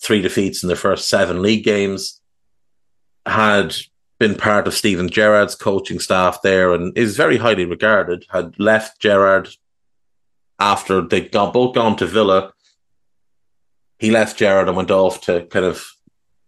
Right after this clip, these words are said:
plough his own furrow, I suppose, at, um, at Q P R.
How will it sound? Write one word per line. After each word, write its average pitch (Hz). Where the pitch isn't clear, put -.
plough 98
his 95
own 98
furrow, 107
I 113
suppose, 117
at, 95
um, 90
at -
Q 107
P 98
R. 95